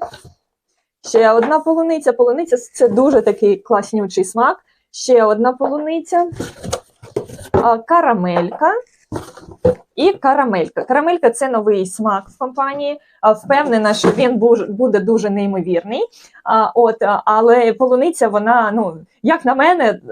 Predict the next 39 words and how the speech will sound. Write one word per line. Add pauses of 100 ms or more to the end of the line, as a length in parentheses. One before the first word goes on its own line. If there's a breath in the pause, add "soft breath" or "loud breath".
да,
найсмачніше,
що
є
в
компанії,
от
полуниця
і
ваніль. (260 loud breath)
А,
ну,
знову
ж
таки,
три
місяці
одну
полуницю
їсти
не
можна,
тому, (320 loud breath)
а,
та
воно
будь-яка,
навіть
кориснюча,
найкориснюча, (260 loud breath)
а,
їжа
однотипна,
вона,
ну,
набридне. (240 soft breath)
А,
тому
цей